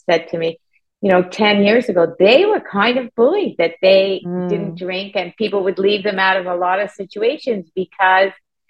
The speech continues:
Speaker 1: they kept saying, "Well, you're no fun 'cause you don't get whacked and bombed and
Speaker 2: Mm.
Speaker 1: everything else," you know? And
Speaker 2: Yeah.
Speaker 1: so by saying sober is cool, sober is the new cool. You don't, you know, and if you can drink, good,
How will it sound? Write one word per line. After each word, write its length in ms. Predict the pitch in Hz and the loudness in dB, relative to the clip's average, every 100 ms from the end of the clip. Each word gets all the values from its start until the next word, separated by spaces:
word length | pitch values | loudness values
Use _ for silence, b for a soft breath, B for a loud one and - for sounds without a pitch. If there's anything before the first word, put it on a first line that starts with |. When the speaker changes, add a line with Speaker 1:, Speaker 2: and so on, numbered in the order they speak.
| _ _ _ | _ _ _
Speaker 1:
they 100 | 202 | -2
kept 240 | 202 208 | 0 0
saying, 220 | - 208 196 | -2 -4 -2
"Well, 80 | 190 | 0
you're 160 | 196 | 0
no 240 | 190 196 196 - | 2 0 -2 -4
fun 300 | 226 202 170 | -4 -4 -6
'cause 200 | 175 165 | -10 -10
you 80 | 175 | -8
don't 220 | 165 165 | -8 -4
get 200 | 165 156 - | -4 -4 -6
whacked 520 | 156 180 151 - _ | -2 0 -2 -8 _
and 240 | 151 139 _ _ | -14 -14 _ _
bombed 540 | 160 180 175 143 147 156 | 0 2 2 -2 -6 -10
and 120 | 143 | -8
Speaker 2:
Mm. 60 | |
Speaker 1:
everything 420 | 139 139 139 147 160 | -8 -6 -4 -4 -2
else," 280 | 147 - - | -2 -4 -10
you 160 | 170 170 | -4 0
know? 220 | 175 233 - | 0 0 2
And 240 | 220 202 | 0 2
Speaker 2:
Yeah. 260 | 185 165 - _ _ _ | -2 -2 -6 _ _ _
Speaker 1:
so 100 | 247 | 2
by 200 | 247 247 | 4 0
saying 520 | 254 339 427 453 233 | 0 -2 0 -2 -2
sober 380 | - 220 226 240 | 2 4 4 2
is 160 | 240 - | 0 -4
cool, 200 | 294 240 | -6 -6
sober 280 | 254 233 262 | -6 -4 -4
is 160 | 262 - | -4 -8
the 80 | 359 | -10
new 160 | 214 180 | -8 -10
cool. 400 | - 160 131 160 | -6 -6 -6 -10
You 160 | 226 208 | -14 -2
don't, 260 | 285 349 - b - | -2 -2 -14 b -6
you 140 | 254 | -4
know, 80 | 233 - - | -6 -10 -6
and 100 | 427 | -4
if 120 | 466 | 2
you 140 | 523 - | 2 0
can 160 | 392 262 | -6 -6
drink, 360 | 294 302 320 - _ | -4 -2 -4 -10 _
good, 360 | 302 294 269 | 0 2 2